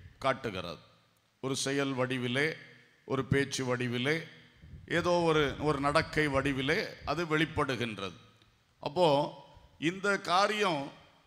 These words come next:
முதல்ல உள்ளே விடாமல் பாதுகாக்கப்பட்டால்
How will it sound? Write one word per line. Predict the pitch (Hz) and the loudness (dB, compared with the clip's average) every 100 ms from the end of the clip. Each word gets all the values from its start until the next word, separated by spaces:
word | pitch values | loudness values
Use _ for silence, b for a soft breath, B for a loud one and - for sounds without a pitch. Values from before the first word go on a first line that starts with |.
| _ _ _ - - - 120 | _ _ _ -20 -20 -14 -4
முதல்ல | 147 165 208 214 220 220 202 - - - - | -2 0 -2 2 4 4 0 -6 -8 -10 -8
உள்ளே | 135 156 190 196 202 208 220 220 - - | -4 -2 0 2 4 4 4 2 -2 -10
விடாமல் | 151 156 165 190 196 196 202 208 | -8 0 4 4 4 2 0 0
பாதுகாக்கப்பட்டால் | 190 151 170 190 190 185 185 151 143 - 123 127 156 185 | 0 2 2 2 2 2 0 0 -2 0 2 4 4 2